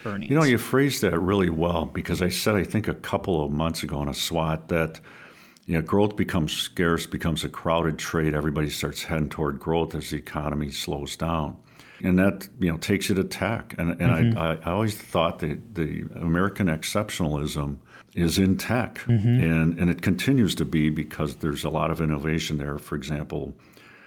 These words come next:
Speaker 2: generative A I, it's transformative, has benefits explicitly or directly to a, to an nvidia, Oracle, et cetera, and indirectly across industries.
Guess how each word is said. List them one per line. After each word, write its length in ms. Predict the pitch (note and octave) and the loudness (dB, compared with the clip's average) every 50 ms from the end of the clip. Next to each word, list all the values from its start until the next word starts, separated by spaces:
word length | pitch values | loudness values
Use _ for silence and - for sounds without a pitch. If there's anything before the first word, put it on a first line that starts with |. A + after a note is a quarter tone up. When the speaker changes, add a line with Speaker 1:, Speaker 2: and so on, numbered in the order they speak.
| - - _ _ - | -20 -20 _ _ -6
Speaker 2:
generative 580 | - - F2 F2 E2 D#2+ D#2 D#2 D2+ D2 - - | -2 2 2 4 4 4 2 2 0 0 0 0
A 200 | E2 D#2 D#2 D2+ | 2 2 2 2
I, 440 | D2+ E2+ F#2 F#2+ D#2+ D#2 D2+ D#2+ - | 2 2 0 0 -2 -4 -6 -8 -8
it's 240 | D#2 D#2+ D#2 - - | -8 -8 -8 -8 -6
transformative, 1080 | - - E2+ D#2+ D#2 D#2 - - - F2 E2+ E2+ E2+ E2+ E2 F2 E2+ F2+ F#2+ - - - | -4 0 0 0 0 0 -2 -2 0 0 2 2 2 2 2 2 2 0 -2 -6 -6 -6
has 160 | E2 D#2 - | -4 -4 -4
benefits 540 | - - F2+ E2+ E2+ D#2+ - E2 D#2 - - | -2 -2 0 0 0 0 -2 -4 -4 -4 -6
explicitly 840 | - - - - - - E2 E2 E2 - - D#2+ D#2+ D#2 D#2+ E2 D#2+ | -8 -8 -10 -8 -4 -2 -2 0 0 0 -2 -2 0 0 0 0 0
or 200 | D#2+ D#2+ D2+ C#2+ - | -2 -4 -6 -10 -8
directly 680 | - E2 D#2 D2+ D#2 D#2+ E2+ D#2+ - - E2+ D#2+ D2+ D2 | -4 -2 -2 0 0 0 -2 -4 -4 -2 0 0 0 0
to 320 | - - - F2 D2+ D2+ | -4 -4 -2 -2 -2 -2
a, 160 | D2+ C#2+ C#2+ - - - - - - - - - | -4 -6 -8 -12 -16 -20 -20 -20 -20 -20 -16 -6
to 200 | - F2+ E2+ D#2+ - - | -2 0 0 0 0 -2
an 460 | F#2+ F#2 F2+ F2 D#2+ D#2 D2+ D2+ D2 | -4 -4 -2 0 2 2 2 0 0
nvidia, 640 | C#2 C#2+ E2+ E2+ E2 E2+ E2 D#2+ D#2 D2+ D2+ D2+ - - - - - | -2 0 2 4 4 4 4 4 4 2 0 -2 -6 -10 -18 -12 -6
Oracle, 800 | D#2+ D#2 D#2+ D#2 D2+ D2 - - E2+ D2+ D2+ D2 C#2+ - - - - - - - - - - - | -4 -2 0 0 0 -2 -2 -2 -2 0 0 -2 -4 -6 -10 -20 -20 -20 -20 -20 -20 -20 -18 -14
et 140 | - - - | -12 -8 -6
cetera, 480 | - - F#2+ G2 F2 D2+ C#2 C#2+ E2 - - - - - _ - | -2 0 2 2 2 0 -2 -4 -6 -8 -10 -18 -20 -20 _ -2
and 140 | - F2 F#2 | 2 4 4
indirectly 640 | B2+ F#3 F3+ - F#2 D2+ D2 D2 - - D#2 D#2+ | 6 6 6 4 4 2 0 -2 -4 -8 -8 -8
across 500 | E2 - - - F2 D#2+ D#2+ D#2+ - - | -8 -8 -4 -2 0 0 0 -2 -2 -2
industries. 540 | F#2 F2 G2+ A2 E2+ - - - D#2+ D2+ D2+ | 0 2 2 2 0 0 -4 -6 -6 -6 -8